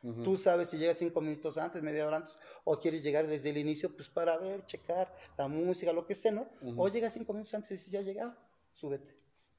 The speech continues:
Speaker 2: Yo normalmente tengo esa, esa cuestión de avisarle al D J a qué horas va a mezclar, para no, eh, entrar en
Speaker 1: En
Speaker 2: conflicto ni
Speaker 1: conflicto y
Speaker 2: problemas, de que si yo, obviamente, si no llega alguien o, este, o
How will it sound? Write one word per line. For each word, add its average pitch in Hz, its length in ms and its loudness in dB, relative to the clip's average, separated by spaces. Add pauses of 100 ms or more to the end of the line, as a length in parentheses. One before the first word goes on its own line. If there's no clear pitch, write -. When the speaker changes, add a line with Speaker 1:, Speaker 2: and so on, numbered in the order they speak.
(440)
Speaker 2:
Yo 151 140 2
normalmente 151 340 -2
tengo 139 300 -2
esa, 135 500 -4
esa 147 200 -4
cuestión 139 340 -6
de 139 60 -2
avisarle 135 300 -6
al 135 100 -4
D 139 280 -10
J - 280 -12
a 123 80 -8
qué 147 100 -2
horas 131 180 0
va 127 60 -2
a - 20 -6
mezclar, 180 400 0 (280)
para 233 240 10
no, 277 680 4
eh, 185 300 0 (200)
entrar 175 320 4
en 196 100 4
Speaker 1:
En 196 40 -10
Speaker 2:
conflicto 160 340 2
ni 170 60 4
Speaker 1:
conflicto 156 340 4
y 160 40 2
Speaker 2:
problemas, 160 640 6 (240)
de 151 100 0
que 160 120 0
si 190 120 -8
yo, 214 120 4
obviamente, 214 440 8
si 160 140 -4
no 165 100 4
llega 165 460 6
alguien 165 340 2 (300)
o, 147 460 6
este, 143 500 0
o 139 140 0